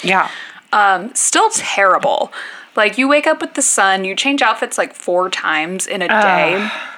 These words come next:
Speaker 2: And, like, you go out for the hunt, like, the women are supposed to dress and provide food for the hunt, or just, like, it's often sitting around while Princess Margaret would play, like, show tunes, which sounds like the highlight of the day,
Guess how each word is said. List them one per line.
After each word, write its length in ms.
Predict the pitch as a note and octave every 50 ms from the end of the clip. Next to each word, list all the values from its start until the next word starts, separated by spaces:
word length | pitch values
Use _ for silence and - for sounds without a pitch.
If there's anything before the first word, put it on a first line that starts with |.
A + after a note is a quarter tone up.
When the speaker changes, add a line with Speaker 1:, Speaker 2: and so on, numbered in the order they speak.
| - - _ _ _ _ - - -
Speaker 2:
And, 280 | B3 A#3 A#3 A3 G#3+ G#3
like, 220 | G#3 G3+ G3 -
you 60 | G#3+
go 140 | G3 G#3+ G3+
out 160 | G3+ G#3 G#3
for 140 | - - G3+
the 100 | F#3+ F#3+
hunt, 400 | F3 - - E3+ D#3+ F3+ G#3 -
like, 140 | G3+ F#3 -
the 80 | G3+
women 220 | G3 F#3 F#3 - F#3+
are 80 | G3
supposed 280 | F#3 - - F#3+ F3+ -
to 60 | G3 F3
dress 480 | E3 - F3+ D#3 D#3 E3 E3 - -
and 100 | F3 E3
provide 300 | - F#3 F3+ E3 D#3+ -
food 220 | - F#3+ F3+ E3+ -
for 100 | - E3+
the 100 | D3+ E3+
hunt, 380 | - F3 D#3+ E3 F3+ - - - - - - - - - - - -
or 120 | - B3+ C#4
just, 200 | D4 D4+ - -
like, 140 | D4+ C#4
it's 120 | A#3+ B3 C4+
often 280 | B3+ B3 - E4 D#4+
sitting 320 | - - - G#3+ G#3+ A3+ A#3+
around 540 | B3 A3+ G3 E3 D#3+ D#3 D#3 D#3+ D#3+ D#3+ - -
while 680 | - F#3 F3 E3 E3 E3 E3 D#3+ D#3+ D#3 D#3 D#3+ D#3 - - - _ - _
Princess 300 | - - G3 F#3+ G3+ - G3
Margaret 260 | F3 E3+ E3 F3+ -
would 140 | A2+ F#3+ -
play, 420 | - - F3 E3 D#3+ D#3 D#3 D#3
like, 600 | D#3 C#3 C#3 D#3+ D3+ D3+ D3+ D3 D3 - - - _ _ _ _ - - -
show 220 | - - - A3 A3+
tunes, 300 | - A3 F#3 F3 F3 -
which 120 | G3 F#3+ -
sounds 180 | G#3+ G3 F#3 G3
like 160 | F3 - -
the 80 | F3+
highlight 560 | F3 - - - A#3+ B3+ C4+ B3 F3+ D#3+ D#3+ D#3
of 140 | D#3+ E3 -
the 60 | E3+
day, 420 | D#3 E3 D3 D3 C#3+ C#3+ D3 -